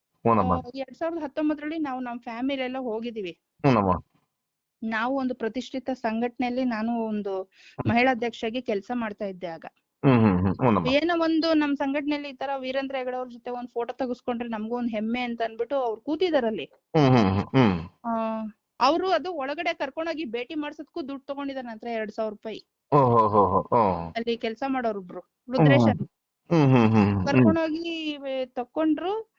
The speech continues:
Speaker 1: ಹ್ಮ್.
Speaker 2: ಮತ್ತೆ ಏನೋ ಒಂದು ಅವರು ಕೂತಿದ್ದಾರೆ, ನಮ್, ನನ್ಗೂ ಅವ್ರಿಗೂ ಒಂದು ನಾಲ್ಕೈದು ಅಡಿ ಡಿಸ್ಟೆನ್ಸ್ ಇದೆ, ನಾನ್ ನಿಂತಿರೋದಕ್ಕೂನು ಅವ್ರು ಕೂತಿರೋದಕ್ಕೂ.
Speaker 1: ಹ್ಮ್, ಹ್ಮ್, ಹ್ಞೂನಮ್ಮ.
Speaker 2: ಒಂದು ಫೋಟೋ ತೆಗಿ ಅಂತ ಅಂದ್ಬಿಟ್ಟು ನನ್ ಮಗನ್ ಕೈಲಿ ಫೋನ್ ಕೊಟ್ಟೆ.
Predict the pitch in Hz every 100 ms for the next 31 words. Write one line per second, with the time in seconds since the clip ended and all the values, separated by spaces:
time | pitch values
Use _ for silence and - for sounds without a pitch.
0 | - 262 285 285 - 359 392 349 320 285
1 | 269 - 247 254 262 254 247 - 359 427
2 | 370 302 240 233 269 320 294 277 302 370
3 | 349 339 339 320 311 302 277 277 285 311
4 | 294 320 262 269 - 285 277 240 226 240
5 | 254 262 262 277 277 247 - 277 277 240
6 | 220 247 247 233 190 - - - _ -
7 | 160 123 110 104 110 92 87 - 302 320
8 | 294 311 339 359 359 311 330 311 311 311
9 | 294 311 320 285 262 247 311 311 285 -
10 | 277 311 302 269 185